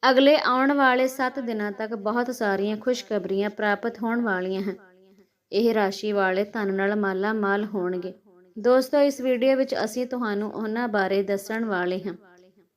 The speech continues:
ਇਹ ਵੀਡੀਓ ਤੁਹਾਡੇ ਲਈ ਬੜੀ ਹੀ ਮਹੱਤਵਪੂਰਨ ਸਾਬਿਤ ਹੋ ਜਾਵੇਗੀ ਤੇ ਨਾਲ ਹੀ ਨਾਲ ਤੁਹਾਨੂੰ ਦੱਸ ਦਈਏ, ਭਗਵਾਨ ਸ਼ਨੀ ਦੇਵ ਜੀ ਦਾ ਵੀ ਤੁਹਾਨੂੰ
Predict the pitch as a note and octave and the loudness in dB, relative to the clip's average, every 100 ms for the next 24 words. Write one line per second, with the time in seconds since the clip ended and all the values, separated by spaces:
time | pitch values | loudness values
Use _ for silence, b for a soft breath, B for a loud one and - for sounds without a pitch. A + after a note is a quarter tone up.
0 | - C#4+ D#4+ D4+ C#4+ D#4+ E4 E4 D4 B3 | 2 6 6 4 4 4 6 6 6 6
1 | C4+ C#4 C#4+ A#3 A#3 B3 C4+ C4+ C4+ B3+ | 4 2 0 0 0 0 2 0 2 -2
2 | - B3 B3+ A3 G#3 A3 A3 A#3 A3+ G#3+ | -2 -6 -4 -2 -2 -2 -4 -2 -2 0
3 | A#3+ G#3 B3+ A#3+ G#3 F#3 G3 F#3+ G3 - | -2 0 0 0 -2 0 -2 -2 -8 -18
4 | F#3+ G3 - G#3 G3+ F#3+ F#3 F#3+ G#3+ G#3 | _ -20 -14 -6 -2 -2 -2 -2 0 2
5 | F#3 F#3 G3+ G#3 F#3 F3+ F#3 F#3+ G3 - | 2 0 -2 -2 -2 -4 -4 -4 -6 -4
6 | A3 A3+ A#3 B3+ B3 A#3+ G#3+ G#3 G#3+ G#3 | -2 0 0 0 0 0 0 -2 -4 -4
7 | A#3 A3+ G#3+ F#3 G#3 G3+ G3 G3 G#3+ G#3+ | -2 0 0 0 -4 -2 -2 -2 -4 -4
8 | G#3+ F#3+ F#3+ | -6 -4 -6